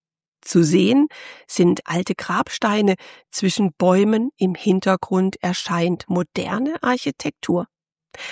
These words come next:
Vergangenheit und Gegenwart begegnen sich, Ruhe und Bewegung, Natur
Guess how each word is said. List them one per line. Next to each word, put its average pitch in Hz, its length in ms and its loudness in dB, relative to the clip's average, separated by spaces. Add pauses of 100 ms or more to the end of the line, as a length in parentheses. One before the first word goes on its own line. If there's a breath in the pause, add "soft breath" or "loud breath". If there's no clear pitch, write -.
Vergangenheit 254 640 2
und 208 180 2
Gegenwart 196 720 2 (140)
begegnen 170 580 2
sich, - 380 -8 (340)
Ruhe 214 320 2
und 202 220 0
Bewegung, 165 640 0 (400)
Natur 214 680 0